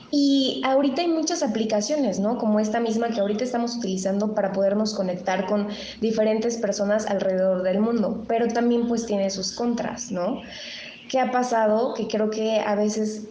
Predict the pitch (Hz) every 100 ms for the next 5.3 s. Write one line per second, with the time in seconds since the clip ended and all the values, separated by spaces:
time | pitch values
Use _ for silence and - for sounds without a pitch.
0 | - 233 226 226 220 208 - 220 233 233
1 | 226 226 226 - 233 208 185 170 - -
2 | - - - - - - - - 247 254
3 | 269 277 294 285 269 285 285 196 185 233
4 | 233 208 190 196 208 208 220 233 240 247
5 | 247 247